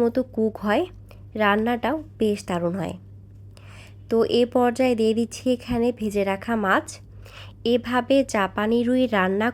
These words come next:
করলে মাছ খেতে বেশ দারুণ লাগে। এর সাথে যদি মাংস থাকে, সকলে মাংস ছেড়ে শুধু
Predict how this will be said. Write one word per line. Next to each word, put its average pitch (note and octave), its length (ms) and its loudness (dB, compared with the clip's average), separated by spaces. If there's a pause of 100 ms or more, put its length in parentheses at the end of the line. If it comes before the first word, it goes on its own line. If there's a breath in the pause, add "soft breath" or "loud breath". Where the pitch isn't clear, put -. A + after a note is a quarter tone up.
করলে F#3 300 2 (580 loud breath)
মাছ G3+ 200 2 (120)
খেতে B3 240 0 (220)
বেশ G3+ 200 0 (100)
দারুণ B3 240 4 (100)
লাগে। C4 240 2 (1040 loud breath)
এর A#3 180 4
সাথে C4+ 260 0 (100)
যদি C4+ 180 2 (120)
মাংস G3 280 2 (180)
থাকে, G3+ 240 -4 (200)
সকলে G3 340 -2 (140)
মাংস F#3 260 0 (200)
ছেড়ে G#3 240 2 (520 loud breath)
শুধু A#3 260 -2